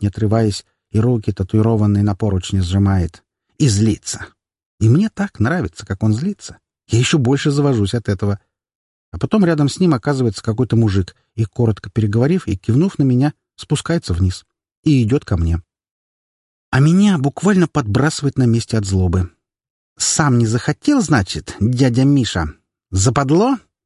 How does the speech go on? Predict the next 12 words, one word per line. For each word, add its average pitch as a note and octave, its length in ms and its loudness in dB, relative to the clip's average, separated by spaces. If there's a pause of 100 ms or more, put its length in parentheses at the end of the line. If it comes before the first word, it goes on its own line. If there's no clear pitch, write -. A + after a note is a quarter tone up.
(180)
Шестёрку - 480 0
послал? G#2+ 460 -2 (480)
Ах G#3+ 320 2
ты, F#3+ 100 -2
тварь!" C#3+ 1040 0 (920)
Мужик A#2 280 0
приманивает A#2+ 540 0
меня G#2+ 200 0
к - 40 -10
себе, G2 340 -2 (240)
я B2+ 160 0
нагибаюсь. A#2 640 -2